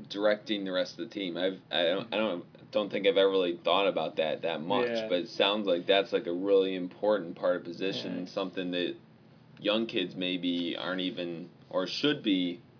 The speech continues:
Speaker 1: should be taught
Speaker 2: Yeah.
Speaker 1: more, is that
Speaker 2: No, I, uh, y-, say, I mean, if we play on a Saturday, you know, Sunday and Monday, my voice is gone.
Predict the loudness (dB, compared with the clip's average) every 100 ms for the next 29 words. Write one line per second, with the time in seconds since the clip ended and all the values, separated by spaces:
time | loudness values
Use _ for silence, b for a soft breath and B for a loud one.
0 | -20 -18 -6 -6 -4 0 2 4 2 0
1 | -2 -4 -4 0 2 2 4 4 6 4
2 | 2 0 -4 -8 -20 -20 -20 -20 -16 -6
3 | -2 -2 0 4 4 4 2 0 -2 0
4 | -2 2 2 4 2 -2 -2 0 2 2
5 | 0 0 -2 -4 -4 -6 -8 B B B
6 | B -10 2 4 6 4 4 2 0 2
7 | 2 0 0 -2 -2 -6 -6 -4 -4 -6
8 | -10